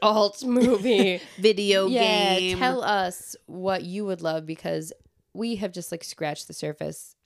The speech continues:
Speaker 2: Oh, yeah.
Speaker 1: And we wanna know more. And also, if you agree or disagree
Speaker 2: Right.
Speaker 1: on any of our picks, because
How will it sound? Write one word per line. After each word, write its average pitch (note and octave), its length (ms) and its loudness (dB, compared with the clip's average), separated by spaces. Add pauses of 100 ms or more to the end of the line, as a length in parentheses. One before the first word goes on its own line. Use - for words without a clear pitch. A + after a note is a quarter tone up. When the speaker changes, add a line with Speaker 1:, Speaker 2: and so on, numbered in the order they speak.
(240)
Speaker 2:
Oh, E3+ 100 -8
yeah. - 120 -12 (540)
Speaker 1:
And E3 460 -4
we E3+ 140 -4
wanna E3+ 220 -4
know E3 140 -4
more. F3+ 260 -6
And A3 140 0
also, C#4 240 0
if - 220 -4
you A#3+ 100 2
agree G#3+ 280 2
or G3+ 60 0
disagree F3+ 520 -4 (640)
Speaker 2:
Right. F#3+ 300 -6
Speaker 1:
on F#3 180 2
any F3+ 220 2
of E3 100 -2
our D3+ 120 -2
picks, - 340 -6
because E3 460 -6